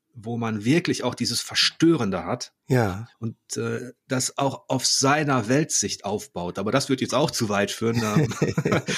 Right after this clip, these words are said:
Speaker 1: aber das
Speaker 2: Aber
Speaker 1: sind
Speaker 2: soll ich mal einmal vormachen, wie, wie das eingebaut ist?
Speaker 1: Ja, mach mal.
Speaker 2: Weil der, der Roman Feindesland, der beginnt nämlich mit folgender Szene. Du musst dir vorstellen, es ist,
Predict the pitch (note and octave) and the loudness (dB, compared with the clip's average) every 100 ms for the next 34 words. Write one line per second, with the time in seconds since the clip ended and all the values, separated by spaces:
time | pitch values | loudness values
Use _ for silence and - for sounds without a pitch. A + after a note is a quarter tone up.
0 | - - - - _ - A2+ C#3 D3 D3+ | -6 -8 -14 -18 _ -20 -4 0 2 4
1 | E3 G#3 A#3+ A3+ F#3+ G#3+ G#3 F3+ A3 G3+ | 4 4 4 4 4 4 4 4 4 6
2 | E3+ D3 C#3+ D#3 - D#3 D#3 - D3 B2+ | 4 4 4 2 2 2 2 2 2 2
3 | G#2 F#2+ G2 - - - - - E3 F3 | 0 -4 -6 -10 -12 -16 -8 -4 -4 -6
4 | - D#3+ - _ _ _ A#2 C3+ C#3+ C#3 | -10 -14 -16 _ _ _ 0 2 4 4
5 | C#3+ E3 F#3+ G#3+ - F3+ E3+ B2+ - G#2+ | 4 6 4 4 2 2 2 0 -4 -6
6 | G#2+ B2 C3 E3+ G#3 F3 E3+ E3 - E3+ | -4 -4 0 0 2 2 2 0 2 2
7 | D#3+ D#3 C#3+ D3+ A#2+ G#2+ A#2+ E3 - D3+ | 4 0 0 2 2 0 -2 -2 -2 -2
8 | F#3 - - - F#3+ - | 0 0 -4 -6 -6 -8